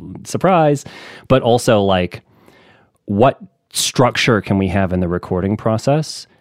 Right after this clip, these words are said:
that makes it fun and energizing for us in a way that might not be,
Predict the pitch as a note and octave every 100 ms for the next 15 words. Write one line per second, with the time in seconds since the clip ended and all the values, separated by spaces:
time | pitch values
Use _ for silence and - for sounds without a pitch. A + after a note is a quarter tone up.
0 | - A2 G2+ G2+ G2+ - A2+ G2 - -
1 | - - G2+ G#2 A2+ G2+ G2 F#2+ G2+ G2
2 | G2+ F#2 F#2+ F2+ G2 E2 F#2+ - - -
3 | _ _ _ B2 A2 G2+ G2+ G2+ F#2+ -
4 | G2+ A2 A2+ G2 G#2 - G2+ F2+ E2+